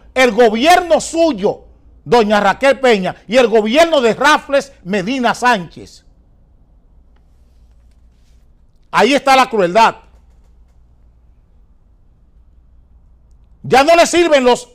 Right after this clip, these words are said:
influencers. Ya no le sirve la propaganda. Porque nadie cree en ustedes. Ese es el problema.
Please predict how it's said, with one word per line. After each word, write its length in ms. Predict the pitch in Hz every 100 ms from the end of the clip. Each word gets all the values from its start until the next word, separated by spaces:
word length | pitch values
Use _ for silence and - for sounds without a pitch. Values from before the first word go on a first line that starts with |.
| -
influencers. 800 | 247 190 220 294 277 185 156 95 - _ _ _ _ _ _ _ _ _ _ _ -
Ya 180 | 233
no 80 | 294
le 80 | 330
sirve 300 | 320 349 339
la 160 | 285 262
propaganda. 880 | 240 208 208 311 330 262 127 - _ _ _ _ _ _ _ _ _ _ _ _
Porque 260 | - 247 247
nadie 380 | 240 359 349 -
cree 140 | 285
en 120 | 285
ustedes. 720 | 226 - 330 302 175 - - - _ _ _ _ _ _ _ _ _ _ _ _ _ _ _ _ -
Ese 160 | 220
es 80 | 262
el 120 | 330
problema. 600 | 311 233 311 254 143 -